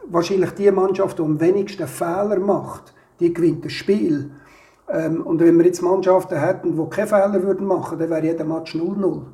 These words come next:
Wo es ja kein Goal gäbe, es gibt ja keine Fehler, ähm, die stellen, die stellen ihre Mannschaften so ein. Und unsere Schiedsrichter gehen auf das Eis, um das Spiel fair und sicher zu gestalten.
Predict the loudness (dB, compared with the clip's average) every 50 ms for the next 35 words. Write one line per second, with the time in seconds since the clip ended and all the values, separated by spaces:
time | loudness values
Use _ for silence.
0 | -20 _ _ _ _ _ _ _ -6 -4 -2 -2 -4 -4 -4 0 2 4 6 6
1 | 6 4 2 2 2 0 -8 -12 -12 -10 -10 -10 -10 -10 -8 -10 -8 -6 -6 -2
2 | 0 2 4 4 4 2 2 0 -8 -16 -20 -20 _ -10 -8 -6 -4 -2 -2 -2
3 | -2 -2 -6 -10 -12 -12 -8 -4 -2 -2 0 0 -2 -2 -4 -6 -8 -8 -8 -10
4 | -8 -6 -4 -4 -2 -2 -2 -2 -2 -2 -4 -4 -6 -6 -6 -6 -6 -8 -8 -10
5 | -10 -8 -8 -8 -8 -10 -10 -12 -12 -14 -18 -20 -20 -20 -16 -10 -6 -2 0 2
6 | 2 2 2 0 0 0 -2 -4 -2 -2 0 0 0 0 -2 -4 -4 -2 -2 -2
7 | -2 -6 -8 -10 -6 -4 -4 -2 0 0 0 -2 -2 -4 -8 -8 -8 -6 -6 -8
8 | -8 -10 -8 -4 0 0 2 2 2 0 -2 -4 -10 -14 -20 _ _ _ _ _
9 | _ _ _ _ _ -14 -4 0 0 2 4 4 4 2 2 0 -6 -6 -6 -6
10 | -4 -4 -4 -4 -4 -6 -8 -10 -10 -12 -12 -10 -8 -8 -8 -10 -12 -14 -16 -16